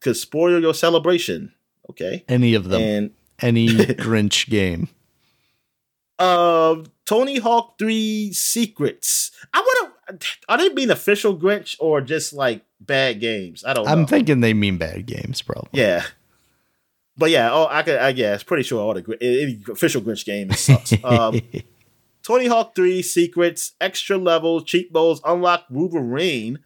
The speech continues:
Speaker 2: Yeah.
Speaker 1: And, oh man, I can't see, Daniel. I can't
Speaker 2: Darth
Speaker 1: see what
Speaker 2: Maul,
Speaker 1: it is.
Speaker 2: Dominic, Darth Maul.
Speaker 1: Oh, okay. Yeah. But you
Speaker 2: And
Speaker 1: know what? I
Speaker 2: more,
Speaker 1: can,
Speaker 2: probably.
Speaker 1: it looked like it'd be Darth Maul right there.
Speaker 2: And no, it does.
Speaker 1: It
Speaker 2: I'm
Speaker 1: does.
Speaker 2: sure it does,
Speaker 1: Yeah.
Speaker 2: 'cause that's who else was in that game.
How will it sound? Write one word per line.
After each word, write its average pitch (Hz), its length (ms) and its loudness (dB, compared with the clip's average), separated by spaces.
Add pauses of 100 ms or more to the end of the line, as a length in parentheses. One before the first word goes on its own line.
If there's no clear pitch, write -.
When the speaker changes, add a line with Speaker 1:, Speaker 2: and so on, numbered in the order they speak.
(120)
Speaker 2:
Yeah. 113 540 4
Speaker 1:
And, 143 120 -8
oh 180 160 2
man, 196 240 0
I 175 40 2
can't 233 260 -4
see, 294 240 -2
Daniel. 202 280 0
I - 40 0
can't 240 140 2
Speaker 2:
Darth 127 140 4
Speaker 1:
see - 40 -4
what - 80 2
Speaker 2:
Maul, 131 120 4
Speaker 1:
it - 40 6
is. 113 80 6
Speaker 2:
Dominic, 113 380 2
Darth 147 280 0
Maul. 139 560 0 (760)
Speaker 1:
Oh, 160 160 2
okay. 123 300 0 (580)
Yeah. 110 240 -4 (460)
But 220 120 -2
you 233 40 2
Speaker 2:
And - 20 4
Speaker 1:
know 120 140 6
what? 120 40 4
I 120 140 6
Speaker 2:
more, - 100 4
Speaker 1:
can, - 80 -8 (240)
Speaker 2:
probably. 92 240 0
Speaker 1:
it 254 60 2
looked 392 160 0
like 440 100 0
it'd 240 120 2
be 214 60 -2
Darth 165 240 0
Maul 143 160 4
right 123 140 2
there. 123 240 -2 (720)
Speaker 2:
And 143 120 2
no, 381 200 2
it 226 80 2
does. - 340 0
Speaker 1:
It 180 100 -4
Speaker 2:
I'm 262 100 4
Speaker 1:
does. 123 80 2
Speaker 2:
sure - 180 2
it 92 100 -2
does, 87 200 0
Speaker 1:
Yeah. 160 140 -2
Speaker 2:
'cause 104 140 0
that's 113 200 0
who 131 140 2
else 123 180 0
was 131 200 0
in 147 100 2
that 98 200 -2
game. 95 200 -4